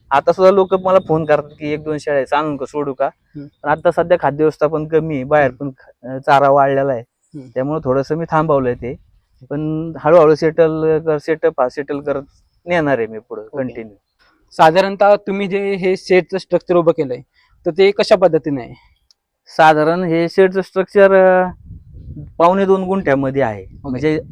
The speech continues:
Speaker 1: अं, बाहेरचं जाळीसहित
Speaker 2: हम्म.
Speaker 1: आतले बांध-, बांधकाम
Speaker 2: हम्म.
Speaker 1: असं हे टोटल मिळून पावणे दोन, दोन
Speaker 2: पावणे दोन
Speaker 1: गुंठ्यामध्ये आहे.
Speaker 2: हा. तर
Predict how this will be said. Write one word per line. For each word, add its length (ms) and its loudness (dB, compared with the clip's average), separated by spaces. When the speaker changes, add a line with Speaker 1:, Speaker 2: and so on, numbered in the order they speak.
Speaker 1:
अं, 120 -6
बाहेरचं 360 2
जाळीसहित 580 0
Speaker 2:
हम्म. 160 -16
Speaker 1:
आतले 300 -4
बांध-, 420 -2
बांधकाम 600 -4
Speaker 2:
हम्म. 440 -14
Speaker 1:
असं 180 -6
हे 160 0
टोटल 340 -4
मिळून 360 -8
पावणे 260 -2
दोन, 220 -6
दोन 140 -4
Speaker 2:
पावणे 100 -2
दोन 0 -
Speaker 1:
गुंठ्यामध्ये 520 -2
आहे. 160 -2
Speaker 2:
हा. 220 -20
तर 280 -6